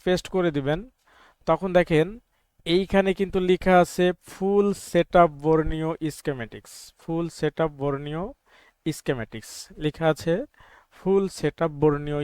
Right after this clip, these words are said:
schematics। এই ফুল সেটআপ Borneo schematics যেটা লেখা আছে, এইটাকে আপনাকে এখন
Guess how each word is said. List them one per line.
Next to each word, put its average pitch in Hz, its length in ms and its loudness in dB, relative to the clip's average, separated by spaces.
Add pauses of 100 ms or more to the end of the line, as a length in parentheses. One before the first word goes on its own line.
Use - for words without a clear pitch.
(120)
schematics। 107 540 -12 (880)
এই 160 100 0
ফুল 202 380 0
সেটআপ 190 380 2
Borneo 175 380 0 (100)
schematics 170 400 -8
যেটা 156 240 2
লেখা 156 320 2
আছে, 175 240 0 (180)
এইটাকে 170 480 2
আপনাকে 160 480 -2 (560)
এখন 160 240 -4